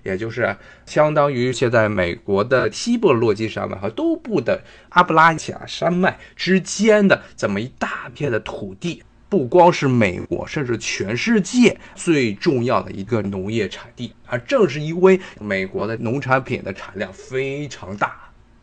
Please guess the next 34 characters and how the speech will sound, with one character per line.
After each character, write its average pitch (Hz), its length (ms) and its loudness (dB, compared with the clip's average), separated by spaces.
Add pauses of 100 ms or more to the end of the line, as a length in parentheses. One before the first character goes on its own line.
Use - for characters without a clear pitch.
(280)
不 160 220 0
仅 113 180 -6
能 101 140 -8
够 127 80 -4
满 95 240 -6
足 113 140 -6
自 156 180 0
己， 113 220 -8 (120)
还 107 160 -4
可 113 160 -8
以 110 40 -6
大 - 260 -6 (340)
批 123 240 -10
量 123 180 -4
的 90 100 -10
出 - 280 -4
口 - 120 -10
到 92 80 -10
全 87 300 -10
世 127 200 -6
界 139 160 0
各 151 260 4
地， 151 300 -4 (460)
实 - 260 -2
质 202 180 0
上 135 240 2
让 113 140 2
美 104 240 -2
国 101 240 0
成 104 240 -10
为 104 100 -4
了 101 220 0
一 98 240 -4
个 113 240 -2